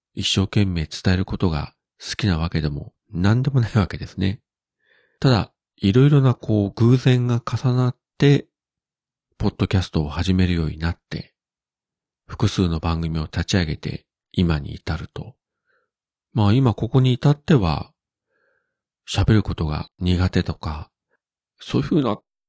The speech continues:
意識はまあ、あまりないんですけれども、ただ、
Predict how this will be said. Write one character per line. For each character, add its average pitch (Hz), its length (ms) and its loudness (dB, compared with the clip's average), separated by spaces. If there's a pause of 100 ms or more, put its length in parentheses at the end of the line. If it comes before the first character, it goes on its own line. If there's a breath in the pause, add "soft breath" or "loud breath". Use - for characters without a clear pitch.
(100)
意 - 80 -6
識 - 300 -2
は 104 120 4
ま 101 240 0
あ、 - 40 -8
あ 92 60 2
ま 104 120 2
り 101 140 2
な 113 180 4
い 95 160 2
ん 82 80 -4
で 80 180 -4
す - 140 -16
け 87 120 0
れ 82 100 2
ど 85 140 0
も、 107 380 0 (420)
た 143 100 0
だ、 - 200 -4